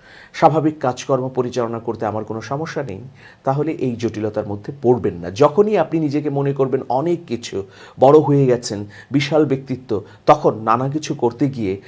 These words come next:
আপনার মধ্যে একটা দ্বিধার পর্দা তৈরি হবে।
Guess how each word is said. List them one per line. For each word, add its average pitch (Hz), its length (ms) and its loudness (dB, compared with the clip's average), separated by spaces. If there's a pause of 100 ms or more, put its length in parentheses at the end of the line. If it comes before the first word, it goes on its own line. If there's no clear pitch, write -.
(140)
আপনার 110 300 0
মধ্যে 117 440 -2 (200)
একটা 107 300 0 (280)
দ্বিধার 107 760 0 (240)
পর্দা 120 300 0
তৈরি 90 280 -8
হবে। - 280 -14